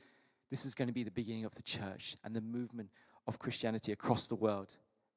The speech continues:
and people coming to salvation. He knows what's gonna come. He knows that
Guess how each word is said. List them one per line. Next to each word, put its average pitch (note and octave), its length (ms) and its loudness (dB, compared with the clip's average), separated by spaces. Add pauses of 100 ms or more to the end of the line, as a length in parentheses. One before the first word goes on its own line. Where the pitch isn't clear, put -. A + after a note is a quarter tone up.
and A2+ 100 -12
people C3 200 -4
coming G#2+ 240 -4
to - 100 -4
salvation. G2 680 -2 (220)
He C3 100 -4
knows C3 240 4
what's C3 140 -4
gonna A2 160 -6
come. F#2+ 340 -8 (420)
He D3+ 140 2
knows C#3 260 6
that G#2+ 120 2